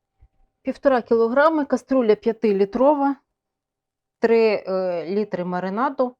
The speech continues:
якраз. Все, е, чекаємо з моменту закипання, кипить п'ять хвилин і розкладаємо по гарячих банках.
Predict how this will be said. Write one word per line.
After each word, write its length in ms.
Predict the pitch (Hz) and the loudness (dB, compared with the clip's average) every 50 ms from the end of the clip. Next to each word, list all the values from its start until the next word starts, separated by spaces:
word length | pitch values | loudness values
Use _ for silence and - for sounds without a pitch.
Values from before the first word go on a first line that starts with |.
| _ _ _ _ _ _ _ _ _ _ _ | _ _ _ _ _ _ _ _ _ _ _
якраз. 640 | _ 202 196 220 220 220 - 185 160 147 - - - _ _ _ _ _ _ _ _ _ _ _ _ _ _ _ _ _ _ _ _ _ _ _ _ _ _ _ _ _ _ _ _ _ _ _ - - - - - _ _ _ _ - - - - _ _ _ _ _ _ _ _ _ _ _ _ _ _ _ _ _ _ _ _ _ _ _ _ _ _ _ _ _ _ _ - | _ -6 -6 -6 -6 -4 -6 -8 -8 -8 -10 -16 -20 _ _ _ _ _ _ _ _ _ _ _ _ _ _ _ _ _ _ _ _ _ _ _ _ _ _ _ _ _ _ _ _ _ _ _ -4 -4 -4 -4 -10 _ _ _ _ -14 -14 -14 -14 _ _ _ _ _ _ _ _ _ _ _ _ _ _ _ _ _ _ _ _ _ _ _ _ _ _ _ _ _ _ _ -20
Все, 320 | - - 214 196 180 175 196 _ _ - | -10 -8 -6 -6 -6 -8 -14 _ _ -12
е, 260 | 220 208 202 196 196 | -10 -8 -8 -8 -10
чекаємо 600 | 196 - - 254 - 294 285 285 277 254 233 220 | -10 -14 -18 -6 -2 0 0 0 0 -2 -4 -6
з 60 | 202 196 | -6 -4
моменту 460 | 226 262 254 254 247 226 - - 208 | -2 -2 0 -2 -2 -4 -6 -8 -8
закипання, 640 | 196 214 208 - 233 - 247 262 285 320 330 339 339 _ _ _ _ _ - | -8 -8 -8 -10 -6 -2 -2 0 0 -2 -4 -6 -8 _ _ _ _ _ -16
кипить 340 | 220 - 254 247 247 _ | -4 -2 -2 -2 -2 _
п'ять 260 | _ - 226 220 214 - | _ -2 -2 -2 -2 -6
хвилин 560 | - - 220 220 226 226 269 320 381 359 302 220 | -10 -4 0 0 2 2 2 0 -2 -4 -4 -6
і 80 | 214 | -6
розкладаємо 560 | 208 226 214 - - 214 202 240 285 294 269 | -6 -6 -6 -6 -6 -2 0 0 0 0 -2
по 140 | 254 - 202 | -4 -4 -4
гарячих 460 | 190 190 196 202 202 196 - 196 180 | -4 -2 -2 -4 -4 -4 -6 -8 -4
банках. 380 | 156 165 147 147 151 - 151 | -4 -4 -4 -4 -8 -12 -14